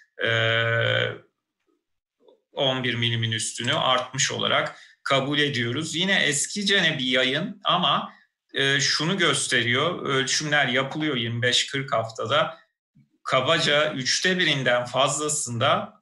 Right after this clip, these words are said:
e, pseudo megasisterna magna, e, saptanılmış. Yani kesit yanlış alındığı için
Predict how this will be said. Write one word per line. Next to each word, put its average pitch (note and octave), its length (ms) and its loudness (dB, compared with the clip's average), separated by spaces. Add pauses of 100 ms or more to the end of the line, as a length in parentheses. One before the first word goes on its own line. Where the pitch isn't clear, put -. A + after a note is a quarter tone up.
e, B2 340 0
pseudo D#3+ 600 0
megasisterna C#3+ 840 0
magna, C3+ 640 0 (220)
e, - 40 -10
saptanılmış. A2+ 920 -2
Yani B2+ 300 2
kesit C3+ 440 -2
yanlış C3 420 0
alındığı B2+ 460 -4
için C#3+ 440 -4